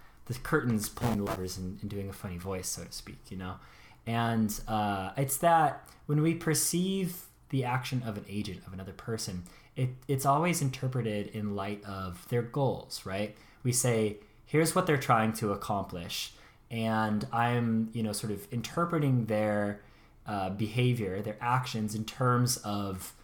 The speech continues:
my understanding of their desires. And there has to be s-, at least, uh, uh, some sort of dance and interplay between those two, where, uh, you're looking at the one as a function of the other.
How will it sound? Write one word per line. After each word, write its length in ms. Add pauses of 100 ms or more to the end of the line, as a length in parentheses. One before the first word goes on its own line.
(220)
my 140
understanding 560
of 80
their 160
desires. 840 (220)
And 120
there 80
has 340
to 80
be 180
s-, 200
at 100
least, 340 (100)
uh, 460 (440)
uh, 140
some 180
sort 160
of 200
dance 500
and 160
interplay 420
between 440
those 260
two, 380 (320)
where, 520 (280)
uh, 200
you're 120
looking 320
at 100
the 80
one 500
as 160
a 60
function 580
of 120
the 120
other. 340